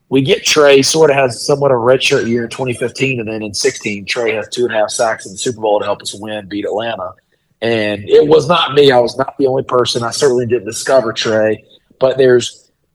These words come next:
it's a story that I tell guys all the time. Trey's a fourth round pick. Those fourth round picks or seventh round picks or undrafted free agents,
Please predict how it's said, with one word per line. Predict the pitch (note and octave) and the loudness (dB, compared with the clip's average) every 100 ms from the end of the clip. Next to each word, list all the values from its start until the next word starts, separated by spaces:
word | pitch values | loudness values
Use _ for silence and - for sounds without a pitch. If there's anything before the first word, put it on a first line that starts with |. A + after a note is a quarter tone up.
| - | 0
it's | C3 | 0
a | C3+ | 0
story | - - D#3 E3 D#3 | -2 4 6 8 6
that | C3+ | 6
I | B2 | 2
tell | B2 D3 C#3 | 2 4 4
guys | B2+ A#2+ B2 | 4 0 0
all | B2 | -2
the | A#2+ | -2
time. | - F3+ F3 | -4 -4 -4
Trey's | - C#3 D3+ | -2 0 0
a | B2 | -4
fourth | - C3+ C#3+ C#3 | -4 0 2 0
round | C3 A#2+ A#2+ - | -6 -6 -6 -8
pick. | - G3+ D#3+ - - _ _ | 0 2 2 -2 -18 _ _
Those | A2+ B2+ | 0 0
fourth | - D3+ D#3+ - | 0 2 2 2
round | D3+ D3 C#3+ | -2 -2 -2
picks | - D3 D3 | 2 2 2
or | G#2+ | -4
seventh | F#2+ - D#3+ C#3+ C#3+ | -6 -2 0 2 0
round | D3 C#3 C3 | -2 -2 -2
picks | C#3+ C#3 C3 | 0 0 0
or | A#2 | -2
undrafted | A2+ C3 C#3 C3+ - | 0 0 0 -4 -8
free | A#2+ C#3 | -2 0
agents, | D3+ C3 B2 - | 0 -2 -8 -14